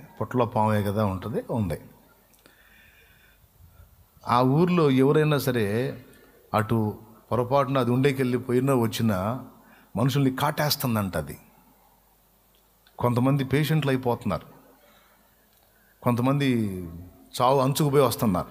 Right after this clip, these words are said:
ఇక ఆ ఏరియాకి పోవాలంటే అది ఏ జామున బయటకు వచ్చిద్దో, ఏ జామున తిరిగిద్దో, ఎటు పోయిద్దో,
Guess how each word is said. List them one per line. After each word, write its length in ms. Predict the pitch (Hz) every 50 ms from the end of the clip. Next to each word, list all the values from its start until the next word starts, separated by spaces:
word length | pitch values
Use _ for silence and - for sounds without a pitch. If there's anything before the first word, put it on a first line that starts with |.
| - - - - - - - - _ _ _ _ _ _ _ _ _ _ _ _ _ _ _ _ _ _ _ _ _ _ _ _ _ _ _ _ - 123
ఇక 120 | 127 131 143
ఆ 400 | 135 131 123 120 - 110 113 113
ఏరియాకి 460 | 113 113 135 165 185 185 180 165 143
పోవాలంటే 460 | 131 127 135 143 139 135 127 120 127
అది 120 | 117 104
ఏ 120 | 104 104 113
జామున 280 | 113 123 131 135 135
బయటకు 320 | 123 131 135 131 131 120 135
వచ్చిద్దో, 400 | 131 127 135 131 131 139 131 117
ఏ 160 | 113 117 120
జామున 280 | 117 131 131 131 131 127
తిరిగిద్దో, 520 | 131 131 131 131 131 123 120 135 135 127
ఎటు 240 | 110 107 104 107 127
పోయిద్దో, 500 | 123 131 135 131 127 127 - - -